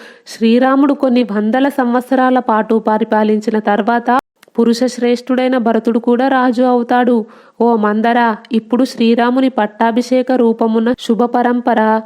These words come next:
ప్రాప్తించబోతుండగా భవిష్యత్తులో సంతోషకరంగా భరతుడు కూడా రాజు అవుతాడు. మరి ఎందుకు ఏడుస్తున్నావు? నాకు శ్రీరాముడు భరతుని అంత కాదు, అంతకంటే ఎక్కువ.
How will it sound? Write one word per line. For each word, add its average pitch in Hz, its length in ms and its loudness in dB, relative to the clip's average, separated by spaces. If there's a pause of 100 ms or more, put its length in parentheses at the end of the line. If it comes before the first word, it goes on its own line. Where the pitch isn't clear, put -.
(300)
ప్రాప్తించబోతుండగా 233 1400 0
భవిష్యత్తులో 262 800 0
సంతోషకరంగా 247 920 -2
భరతుడు 233 440 0
కూడా 254 300 0
రాజు 240 360 2
అవుతాడు. 254 420 2
మరి 247 320 0 (540)
ఎందుకు 233 340 2
ఏడుస్తున్నావు? 269 960 0 (520)
నాకు 220 340 0
శ్రీరాముడు 247 840 2 (300)
భరతుని 233 560 2
అంత 262 240 0
కాదు, 233 560 0 (400)
అంతకంటే 262 640 0
ఎక్కువ. 254 640 2